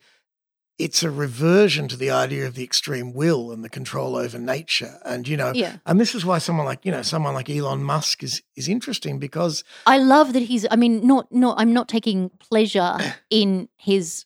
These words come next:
Speaker 2: sort of public dissolution,
Speaker 1: Complete. <laughs>
Speaker 2: but it is, I mean, like, I, I don't, I don't mean that
Speaker 1: Yeah.
Speaker 2: I love it. I, I don't
Speaker 1: Yeah.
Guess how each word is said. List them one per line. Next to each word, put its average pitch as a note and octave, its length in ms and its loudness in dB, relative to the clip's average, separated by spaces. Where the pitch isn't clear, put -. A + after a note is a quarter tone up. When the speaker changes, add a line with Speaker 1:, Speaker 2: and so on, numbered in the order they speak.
Speaker 2:
sort G#3 220 0
of - 260 -6
public F#3+ 320 2
dissolution, F#3 520 2
Speaker 1:
Complete. D#3+ 420 0
<laughs> - 20 -20
Speaker 2:
but F3 680 4
it C4 140 4
is, G#3+ 380 0
I A3+ 80 6
mean, G#3+ 420 4
like, - 140 -12
I, A3 220 2
I - 20 4
don't, A#3 220 4
I G#3+ 100 2
don't G#3+ 200 2
mean G3 160 4
that E3 80 4
Speaker 1:
Yeah. F#3+ 60 4
Speaker 2:
I F#3 40 4
love F3+ 160 2
it. E3+ 100 -6
I, A3 300 0
I A3+ 40 2
don't G#3+ 280 0
Speaker 1:
Yeah. E3+ 160 -4